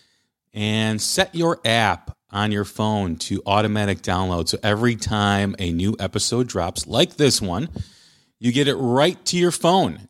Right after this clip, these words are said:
and your day becomes a lot less stressful, and you'll become a lot happier. At least I like to think so. We've got a great episode for you today. Uh, it is the first of two today. First time we've been double dipping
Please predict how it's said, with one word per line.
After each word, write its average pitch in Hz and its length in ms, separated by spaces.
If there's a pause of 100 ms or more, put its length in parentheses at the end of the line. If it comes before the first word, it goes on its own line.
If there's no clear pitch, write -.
and 101 640
your 101 200
day 110 260
becomes 101 760
a - 60
lot 101 260
less 117 200
stressful, 139 680 (220)
and 131 140
you'll 180 80
become 117 560
a 127 80
lot 139 320
happier. 139 560 (420)
At - 60
least 117 160
I - 20
like 98 160
to 80 100
think 82 220
so. - 280 (1000)
We've 139 140
got 185 140
a 180 40
great 165 300
episode 170 560
for 156 320
you 151 300
today. 147 760 (160)
Uh, 87 300
it 95 100
is 104 140
the 107 100
first 143 380
of 95 140
two - 240
today. 90 260
First - 260
time 214 160
we've 131 140
been 104 160
double 131 260
dipping 98 500